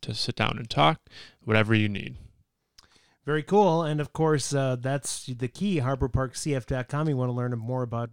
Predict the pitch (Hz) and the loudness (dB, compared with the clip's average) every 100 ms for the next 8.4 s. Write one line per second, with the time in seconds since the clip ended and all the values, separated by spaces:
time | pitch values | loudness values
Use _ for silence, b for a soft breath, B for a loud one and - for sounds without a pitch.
0 | 117 170 247 156 117 107 113 - 117 117 | -8 -6 -4 -4 -6 -6 -8 -6 -6 -6
1 | 117 123 160 180 180 175 170 196 - 175 | -6 -6 -6 -2 -2 0 -2 -2 -2 -2
2 | - 113 110 117 120 110 110 123 147 117 | -2 -6 -6 -6 -4 2 4 4 2 -4
3 | 117 143 117 110 117 156 185 170 110 95 | -4 0 4 6 6 2 2 -2 -6 -10
4 | _ - - 113 113 113 110 107 113 123 | _ -8 0 2 2 4 4 4 4 2
5 | - 127 143 156 _ _ _ - - 117 | 2 2 2 0 _ _ _ -6 -2 2
6 | 110 104 107 107 110 120 113 117 143 120 | 2 4 4 2 0 -2 2 4 4 2
7 | 107 - 107 117 107 104 110 117 123 - | 2 -2 -4 -2 0 0 0 -2 -4 -4
8 | - 127 139 | -4 -2 -2